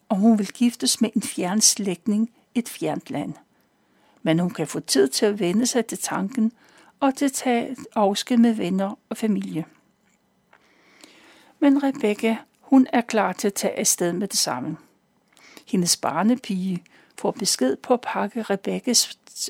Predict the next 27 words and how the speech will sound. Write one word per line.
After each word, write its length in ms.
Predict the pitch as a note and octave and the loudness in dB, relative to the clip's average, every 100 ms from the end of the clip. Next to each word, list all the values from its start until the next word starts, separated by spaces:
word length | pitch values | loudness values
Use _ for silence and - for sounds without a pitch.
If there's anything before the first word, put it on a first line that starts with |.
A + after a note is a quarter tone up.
| A3+ | -4
øh, 160 | G3+ | -4
ting, 340 | - C4+ C4+ C4 - - _ _ | -2 0 0 0 -8 -20 _ _
alt 220 | C#4 - | -4 -4
det, 160 | - A#3 _ _ | -4 -6 _ _
hun 180 | _ A#3+ | _ -2
får 120 | B3+ | 0
brug 220 | B3 D#3 | -2 -4
for. 220 | D#3+ - - _ _ _ _ _ _ _ _ - - _ _ _ _ _ _ _ _ _ | -6 -10 -12 _ _ _ _ _ _ _ _ -20 -20 _ _ _ _ _ _ _ _ _
Og 100 | - | -6
barnepigen 680 | - D#3 F3+ G#3+ - G#3 G3 | -2 0 2 0 0 0 0
skal 240 | F#3+ - - | 0 -2 -2
også 260 | D#3+ F3+ | 0 -2
pakke 320 | A#3 - F3+ F#3 | -2 0 0 0
sine 280 | - D#3 | 0 0
egne 380 | - D3+ G#3 B3 | 0 0 4 4
ting, 400 | B3 - A#3 G#3+ - _ _ _ | 2 0 0 -2 -8 _ _ _
for 160 | D4 | 0
hun 260 | C4+ B3+ B3+ | 6 6 6
skal 280 | - - B3+ | -2 -2 -2
med. 140 | D#3 - - _ _ _ _ _ _ _ _ _ _ _ _ _ _ _ _ _ _ | -2 -6 -16 _ _ _ _ _ _ _ _ _ _ _ _ _ _ _ _ _ _
Beslutningen 760 | - - - B3+ C4+ C#4 C4+ C4+ | -2 -2 0 0 6 8 8 6
er 100 | A#3 | 0
taget, 640 | - - F3 F3+ F#3 - - _ _ _ _ | -4 -4 -4 -6 -10 -14 -20 _ _ _ _
og 100 | - | -6
familien 640 | - G3 G3 A3 A#3 C4 B3+ _ _ | 0 4 4 4 6 4 4 _ _
velsigner 680 | A3+ G#3+ - A3 G#3+ A3+ - | 0 2 2 4 4 2 -2
Rebekka 580 | G#3 - F#3 - A#3 | -4 -4 -4 -4 -8